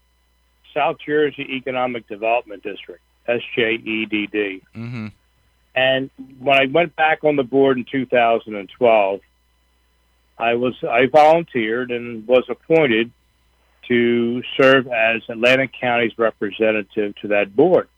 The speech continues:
Speaker 1: That board, Otto, is four counties. It's Atlantic, Cape May, Sa-, Salem, and Cumberland.
Speaker 2: Mm-hmm.
Speaker 1: It's a four-county economic board. And unfortunately, <clears throat> previous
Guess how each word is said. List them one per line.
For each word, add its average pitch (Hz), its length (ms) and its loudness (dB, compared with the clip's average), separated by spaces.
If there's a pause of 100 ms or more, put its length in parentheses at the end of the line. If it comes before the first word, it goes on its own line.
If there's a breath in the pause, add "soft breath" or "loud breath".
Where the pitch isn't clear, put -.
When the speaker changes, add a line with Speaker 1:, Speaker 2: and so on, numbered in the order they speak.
(580)
Speaker 1:
That 160 240 4
board, 160 260 6
Otto, 131 400 -2
is 110 80 -10 (120)
four 147 200 0
counties. 117 460 -6 (1200)
It's - 140 -18
Atlantic, 143 480 2 (340)
Cape 139 280 -2
May, 135 360 -4 (320)
Sa-, 143 200 4 (160)
Salem, 135 360 2
and 117 100 -14
Cumberland. 117 460 -4 (320)
Speaker 2:
Mm-hmm. 101 280 -8 (200)
Speaker 1:
It's - 80 -20
a 107 60 -6 (160)
four-county 143 920 0
economic 117 640 -2
board. 113 320 -2 (640)
And 143 240 0
unfortunately, 139 920 0 (140)
<clears throat> 131 300 -2 (520)
previous 170 340 0